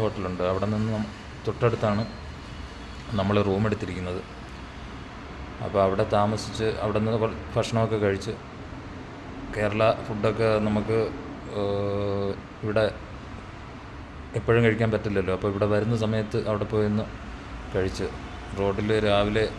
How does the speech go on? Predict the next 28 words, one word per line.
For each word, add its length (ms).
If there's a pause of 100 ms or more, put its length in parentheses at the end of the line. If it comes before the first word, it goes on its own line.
(140)
ഭായിമാരൊക്കെ 600
ജോലിക്ക് 320
പോകുന്ന 260
തിരക്കിലാണെന്ന് 540
തോന്നുന്നു. 240 (1600)
റോഡിൽ 380
ഇപ്പോഴും 400
തിരക്ക് 320
കുറവാണ് 420
നമ്മൾ 140 (120)
കാണുന്നതെങ്കിലും 640 (680)
ഒരു 180
പത്ത് 240
മണിയൊക്കെ 320
ആകുമ്പോൾ 280
ഇവിടെ 160 (120)
നിന്ന് 240 (200)
തിരിയാൻ 260
പറ്റില്ല. 280
വണ്ടി, 280 (1300)
വണ്ടി 300
കൊണ്ട് 220 (220)
ഇറങ്ങാൻ 380
തന്നെ 200
ബുദ്ധിമുട്ടാണ്, 520
ഇവിടെ 220
അത്രയ്ക്കും 420 (160)
ട്രാഫിക്കാണ്. 580